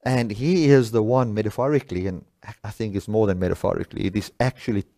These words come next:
what, what happens. He infuses his spirit of eternal life into us. His spirit of peace, his spirit of joy, his spirit of love and kindness,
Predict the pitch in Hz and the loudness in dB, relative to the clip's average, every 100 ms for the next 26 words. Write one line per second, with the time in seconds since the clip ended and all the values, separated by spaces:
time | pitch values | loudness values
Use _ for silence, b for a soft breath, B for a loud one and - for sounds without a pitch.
0 | - 95 104 95 92 - 143 - - - | -8 2 2 4 0 2 -2 -2 -12 -14
1 | B B B 127 135 143 139 - - 185 | B B B 0 2 4 2 -2 0 4
2 | 214 117 101 98 - 127 131 120 - - | 4 4 2 0 0 6 6 4 -4 -14
3 | - - 190 120 107 - 127 123 - - | -4 2 4 4 2 -2 0 2 2 0
4 | - 147 - 135 120 104 95 117 143 - | -6 -6 -4 -4 -2 -4 2 2 2 0
5 | 98 - b b b - 185 180 - 104 | -10 -20 b b b 2 2 2 -4 -6
6 | - - - - b b 117 110 - - | -8 -12 -18 -20 b b -2 -2 -4 0
7 | 175 175 151 - 123 107 - - 143 90 | 4 4 4 0 -2 -2 -8 -8 -6 -6
8 | - 107 - - 147 160 151 - 113 98 | -6 -6 -6 -2 4 4 4 0 -2 -4
9 | 92 110 123 92 98 - - 139 160 127 | -8 -4 -2 -2 -4 -6 -2 2 4 2
10 | 101 98 104 131 104 95 - 120 123 - | -2 0 2 2 0 -6 -4 -4 -4 -8